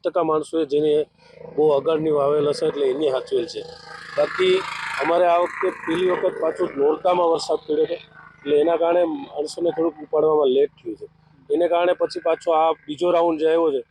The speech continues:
કે જેમાં મારા ગામની વડોદરા ઝાલાની સાઠ ટકા માંડવી છે એ રસ્તા ઊભી છે જમીનમાં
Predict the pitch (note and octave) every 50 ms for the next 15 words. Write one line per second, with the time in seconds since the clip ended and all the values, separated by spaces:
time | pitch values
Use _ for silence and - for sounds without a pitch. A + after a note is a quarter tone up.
0 | _ _ _ _ _ C3+ B2 A#2+ C#3+ D#3 F3 E3+ D#3 C#3+ C#3 D3 F3 F3+ D#3+ D#3+
1 | D3+ D3+ D#3+ D#3+ E3 D#3 C#3+ C#3+ D3+ D#3 D#3+ E3 D#3+ C#3+ C#3+ C#3 C#3 C#3+ C#3 D3+
2 | E3 E3+ - _ _ _ _ _ _ _ _ - - - - - _ - - -
3 | D#3 F3 F#3 E3 _ F#3+ E3+ F3+ F#3 F3 E3+ D#3+ D#3 D#3+ E3+ E3+ E3 E3+ F3 E3+
4 | D#3+ D3+ C#3 - E3 D#3 D3 C3+ B2 A#2+ D#3+ F3 C#3+ D#3+ E3 F#3 - _ _ _
5 | _ A#2 C3+ D3 D3+ D3+ D3+ D3+ D#3+ F3